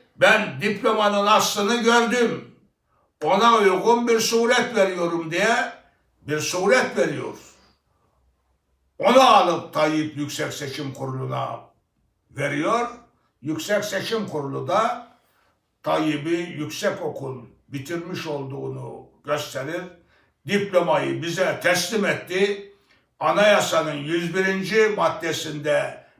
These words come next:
belirtilen şartı yerine getirdi diye C B adaylığını kabul ediyor ve oradan Tayyip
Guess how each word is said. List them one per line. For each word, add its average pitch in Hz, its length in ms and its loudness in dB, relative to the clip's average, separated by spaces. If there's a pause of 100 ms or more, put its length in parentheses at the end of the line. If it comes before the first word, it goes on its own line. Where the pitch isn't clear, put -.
(120)
belirtilen 175 720 2
şartı 190 480 4
yerine 196 440 0
getirdi 147 540 -4
diye 226 440 2 (1500)
C 185 340 4
B 220 100 6
adaylığını 156 960 2
kabul 202 340 6
ediyor 185 540 0
ve 220 60 0
oradan 156 600 2
Tayyip 156 640 -4